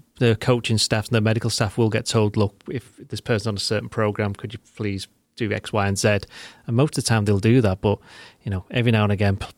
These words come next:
p-, that's the reason why these players get injured, because they are, some, it's slightly different, and because they're also finely tuned as athletes and, you know, professional sportsmen, is that when something's slightly different, sometimes it can have an effect on them. But as long as these players, you know,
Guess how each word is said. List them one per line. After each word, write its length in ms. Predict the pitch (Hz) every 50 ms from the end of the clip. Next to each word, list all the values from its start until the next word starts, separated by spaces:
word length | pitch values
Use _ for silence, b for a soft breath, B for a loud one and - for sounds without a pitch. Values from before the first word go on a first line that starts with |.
| - - -
p-, 100 | - 143 -
that's 200 | - 139 - -
the 60 | 147
reason 180 | 135 120 110 110
why 100 | 104 104
these 140 | 98 101 98
players 260 | - 117 104 95 -
get 140 | - 98 95
injured, 280 | 95 95 - 113 101
because 280 | - 113 - 117 101 -
they 120 | - 107
are, 220 | 104 104 104 104 104
some, 240 | - - 143 131 127
it's 140 | 135 139 -
slightly 400 | - - - 135 113 120 113 107
different, 320 | 104 113 - - 123 -
and 80 | 113 110
because 220 | 120 - 143 123
they're 100 | 135 131
also 300 | 127 123 - - 120 110
finely 460 | 101 - - - 110 107 104 104 104
tuned 600 | 98 - - 120 113 117 117 110 101 92 87 - - b b b b b
as 120 | 117 104
athletes 520 | 110 107 - - 117 110 113 117 - -
and, 220 | 113 101 95 95 98 _ _ _ B B B B B B B B B B
you 80 | - 117
know, 60 | 104
professional 360 | - - - 117 104 - 113
sportsmen, 560 | 101 - - - 113 113 127 - - 123 110 101
is 100 | 95 -
that 140 | 117 107 - _ _ _ _ _ _ _ _ _ _ -
when 160 | 123 127 123
something's 320 | - - 131 - - 113
slightly 320 | - - 127 113 - 113 101
different, 400 | 107 104 - - 135 107 101 -
sometimes 400 | - 123 113 - 120 110 101 -
it 60 | -
can 180 | - 120 110
have 100 | 107 104
an 60 | 120 120
effect 480 | 110 - 143 - - - - - - _ -
on 160 | 127 120 120
them. 180 | 127 123 123 - - -
But 220 | 143 127 123 120 - _ _ _ _ _ _ _ _ _ _ -
as 100 | 139 117
long 180 | 131 147 156 143
as 100 | 117 104
these 120 | 120 107
players, 400 | - - - 113 107 104 - - -
you 80 | 135 135
know, 100 | 110 98